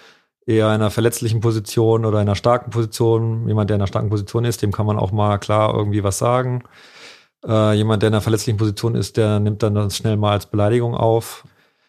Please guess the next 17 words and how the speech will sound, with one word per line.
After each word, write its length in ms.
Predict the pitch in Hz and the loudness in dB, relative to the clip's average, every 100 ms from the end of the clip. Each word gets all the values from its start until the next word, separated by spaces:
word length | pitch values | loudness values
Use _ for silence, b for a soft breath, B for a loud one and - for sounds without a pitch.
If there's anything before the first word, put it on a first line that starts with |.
| b | b
Das 160 | - 110 | -4 -4
ist 120 | 120 | -2
vielleicht 220 | 123 117 | 0 0
eine 60 | 117 | 2
Sache, 180 | 117 117 | 0 0
dass 100 | 95 | 0
ich 100 | 107 | -2
halt 120 | 95 | 0
sehr, 200 | 110 104 | 2 2
als 220 | 107 - | 0 0
sehr 160 | 107 104 | 0 0
direkt, 560 | 98 113 - - - - | 0 -2 -4 -14 -14 -10
äh, 40 | |
wahrgenommen 1080 | - 107 104 110 120 127 120 120 120 120 113 | -4 -2 0 0 0 -2 -2 -2 -2 -2 0
werde. 680 | 113 113 113 113 117 113 104 - _ _ _ _ _ _ _ _ _ _ | 2 2 2 0 0 -2 -6 -12 _ _ _ _ _ _ _ _ _ _
Und 760 | 110 107 107 107 104 95 - - | 0 0 0 -2 -2 -4 -8 -2
teilweise 1040 | 113 110 110 107 107 107 107 104 101 107 | 0 2 2 2 2 2 2 0 0 -4